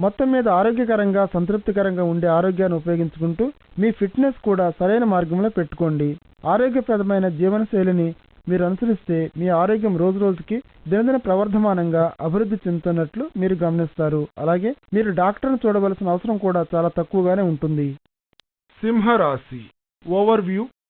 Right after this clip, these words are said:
Speaker 1: ముఖ్యమైన నిర్ణయాలు తీసుకునే ముందు మీరు చాలా జాగ్రత్తగా వ్యవహరించాల్సి ఉంటుంది ఈరోజు. మీరు తీసుకునే కొన్ని నిర్ణయాలు మీపై దీర్ఘకాలపు ప్రభావాన్ని కలిగించవచ్చు. అందుచేత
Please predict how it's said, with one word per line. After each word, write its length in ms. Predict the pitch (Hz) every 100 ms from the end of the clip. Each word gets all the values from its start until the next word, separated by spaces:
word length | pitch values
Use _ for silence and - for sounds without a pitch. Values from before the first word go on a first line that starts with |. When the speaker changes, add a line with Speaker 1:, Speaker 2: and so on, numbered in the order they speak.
| _ _ _
Speaker 1:
ముఖ్యమైన 500 | 190 202 - 294 285 269
నిర్ణయాలు 460 | 196 208 233 233 -
తీసుకునే 340 | 202 - 196
ముందు 300 | 175 170 190 302 -
మీరు 180 | 180 190 190
చాలా 220 | 160 202 233 165
జాగ్రత్తగా 460 | 170 180 175 226
వ్యవహరించాల్సి 680 | 185 156 170 175 160 156 -
ఉంటుంది 360 | 254 151 165 160
ఈరోజు. 340 | 143 135 127 135 135 _ _ _ _ -
మీరు 220 | 208 269
తీసుకునే 520 | - 240 254 - 277 269
కొన్ని 280 | 247 220 208
నిర్ణయాలు 560 | 180 202 226 208 175 170 -
మీపై 380 | 156 220 226 196 180 180 _ _
దీర్ఘకాలపు 760 | 143 202 240 262 269 233 220 233
ప్రభావాన్ని 580 | 190 175 190 185 196
కలిగించవచ్చు. 760 | 247 175 175 160 143 135 - 135 - _ _ -
అందుచేత 500 | 165 220 - 214 190